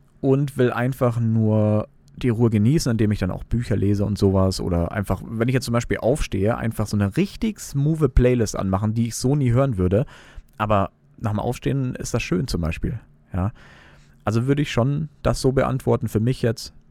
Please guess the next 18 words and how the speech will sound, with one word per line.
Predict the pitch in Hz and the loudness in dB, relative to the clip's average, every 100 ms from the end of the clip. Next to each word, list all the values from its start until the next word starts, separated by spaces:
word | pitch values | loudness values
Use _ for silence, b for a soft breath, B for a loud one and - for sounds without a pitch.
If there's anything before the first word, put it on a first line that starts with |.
| _ _ _ _ _ _ _ - | _ _ _ _ _ _ _ -12
ich | - | -6
bin | - | 0
ein | 120 | 2
sehr | 104 101 | 4 4
ruhiger | 104 107 | 4 4
Mensch. | 82 82 - - - _ | 2 -2 -6 -16 -20 _
Und | - 101 | -4 -2
ich | 98 | 0
bin, | 110 104 101 101 98 _ - | 2 2 2 2 -2 _ -10
wenn | - 104 | -2 -2
ich | 98 - - - _ | -2 -8 -18 -20 _
alleine | - 98 104 127 | -2 2 2 2
bin, | 120 113 117 113 b b b | 2 0 0 -4 b b b
nachdenklicher | 101 143 - 120 123 113 110 | 0 0 0 -2 0 -2 0
und | 98 98 | 0 0
nochmal | 110 113 104 | 0 2 2
ruhiger | 101 117 120 110 | 4 4 4 2
und | - 95 95 - | 0 -2 -4 -6